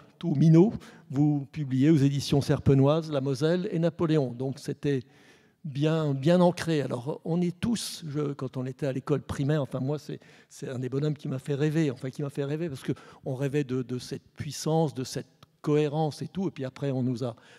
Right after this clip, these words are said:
appris à <laughs> nous déshabituer de cela. Et vous, c'est profondément ancré en vous. Alors, vous êtes un, un enseignant raconteur. Donc, vous avez publié soixante ouvrages, beaucoup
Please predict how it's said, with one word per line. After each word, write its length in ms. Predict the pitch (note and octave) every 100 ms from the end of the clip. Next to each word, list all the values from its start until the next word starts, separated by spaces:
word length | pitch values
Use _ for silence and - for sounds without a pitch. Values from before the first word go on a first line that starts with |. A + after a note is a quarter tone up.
| -
appris 420 | D3 - D3+ C#3
à 120 | B2+ -
<laughs> 80 | G3
nous 180 | E3
déshabituer 640 | D3+ D3+ C#3 C#3+ D3+ - D#3
de 60 |
cela. 280 | - C3 D3 F3+ - - _ -
Et 40 |
vous, 200 | A#2+ E3+
c'est 180 | - D3+
profondément 720 | - D3 D3 B2+ C3+ C#3+ C3
ancré 320 | C#3 - D3+
en 120 | C3
vous. 200 | C3 B2+
Alors, 140 | A#2 C3
vous 120 | C#3+
êtes 180 | E3+ D#3+
un, 140 | D3 - - - -
un 200 | - D3
enseignant 720 | F3 F3+ F3+ F3 E3+ F#3 F3 - - -
raconteur. 840 | D3 C#3 D#3+ D3+ B2+ C#3 A#2+ - - - _
Donc, 160 | - E3
vous 120 | B2
avez 140 | B2+ C3
publié 420 | - B2+ C3 C3+
soixante 480 | - D3+ - C#3+ D#3+
ouvrages, 500 | C3+ B2+ D#3+ G3 E3 - _ -
beaucoup 380 | C3 E3+ G#3